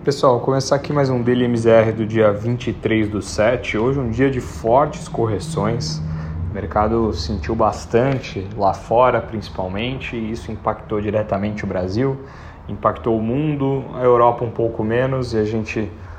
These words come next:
sabe isso porque os horários são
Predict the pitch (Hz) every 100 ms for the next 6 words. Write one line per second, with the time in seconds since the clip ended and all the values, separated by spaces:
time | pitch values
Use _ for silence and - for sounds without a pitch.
0 | - - - 107 107 107 110 117 120 -
1 | 113 - 113 117 120 120 120 107 117 113
2 | 120